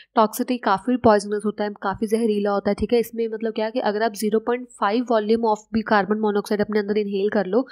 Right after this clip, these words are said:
तो उससे क्या बन-, मतलब, एक, मतलब, पर्सन को, अ, फेंट होना वो स्टार्ट हो जाएगा।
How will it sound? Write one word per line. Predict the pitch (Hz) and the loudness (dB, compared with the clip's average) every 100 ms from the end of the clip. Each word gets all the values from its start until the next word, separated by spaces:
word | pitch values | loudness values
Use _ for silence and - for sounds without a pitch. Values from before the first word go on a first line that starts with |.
| - - - | -10 -12 -2
तो | |
उससे | - - 247 | 0 2 2
क्या | 240 | 4
बन-, | 220 208 214 | 2 0 0
मतलब, | 208 | 2
एक, | 214 214 208 | 2 0 -6
मतलब, | |
पर्सन | - 214 196 214 | -4 -2 0 -2
को, | 202 262 277 | 0 0 0
अ, | _ - 208 208 | _ 0 0 0
फेंट | - 233 214 208 | 2 2 2 0
होना | 202 | -2
वो | 202 | -2
स्टार्ट | 247 220 185 | 0 0 0
हो | 185 | 0
जाएगा। | 185 175 175 | 0 -4 -6